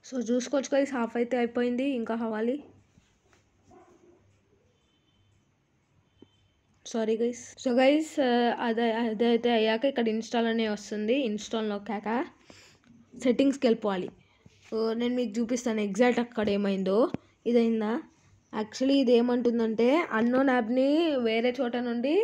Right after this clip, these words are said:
డౌన్లోడ్ చేసుకోవాలనుకుంటున్నారు, మీరు సెట్టింగ్స్‌లో ఒకటి ఏబుల్ చేసుకోవాలి అని చెప్పేసి ఈ గేమ్ది అని. So మీరు సెట్టింగ్స్‌కి వెళ్ళిపోయి ఇక్కడ, ఆ, allow apps from this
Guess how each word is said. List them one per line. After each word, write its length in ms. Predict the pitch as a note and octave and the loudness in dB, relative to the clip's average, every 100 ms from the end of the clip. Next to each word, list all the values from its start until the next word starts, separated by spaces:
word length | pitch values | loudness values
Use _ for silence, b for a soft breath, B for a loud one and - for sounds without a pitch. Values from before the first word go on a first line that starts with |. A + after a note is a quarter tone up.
| B B B - | B B B -6
డౌన్లోడ్ 420 | A#3+ A#3+ A#3+ A#3+ | -2 0 0 0
చేసుకోవాలనుకుంటున్నారు, 1200 | A#3+ - A3+ A3+ A#3 A#3+ A#3+ A#3 A3+ A#3+ C#4 D4+ | -2 -2 -4 -2 -2 -4 -4 0 2 4 4 4
మీరు 260 | C#4 A#3 A3+ | 4 2 2
సెట్టింగ్స్‌లో 540 | A#3 G3+ A#3 A#3 A3+ | -2 -2 -2 0 -2
ఒకటి 280 | A3+ A3 A3 | -2 0 2
ఏబుల్ 380 | G3+ G#3 A3 G#3+ | 2 2 2 2
చేసుకోవాలి 500 | G#3 - F#3+ F#3+ G#3 | -2 -4 -4 -2 -2
అని 140 | G3 | -4
చెప్పేసి 380 | F3 F#3 F3+ F#3+ G3+ | -4 -6 -6 -6 -6
ఈ 100 | G#3 G#3+ G3+ | -4 -4 -6
గేమ్ది 460 | F3+ G3+ F3+ F3+ D#3+ | -6 -4 -4 -4 -6
అని. 140 | D3+ b b b | -8 b b b
So 140 | - A#3 | -6 0
మీరు 140 | A#3 | 0
సెట్టింగ్స్‌కి 560 | A3+ G3+ A3+ B3+ - A#3+ | 0 -4 -2 -6 -2 0
వెళ్ళిపోయి 500 | A#3 A3+ A#3 B3 D4+ G#4+ B B B - | 0 2 2 2 2 0 B B B -16
ఇక్కడ, 260 | A3 G#3+ G#3+ G#3+ G#3+ G#3+ B B _ G3+ | -6 -2 0 -2 -4 -10 B B _ -6
ఆ, 100 | G#3 G#3 G3 - | -4 -4 -4 -2
allow 240 | A#3 C4 | 2 4
apps 280 | B3 B3 B3 | 2 0 -4
from 240 | - A3+ A#3 | -2 0 2
this 160 | A#3 | 2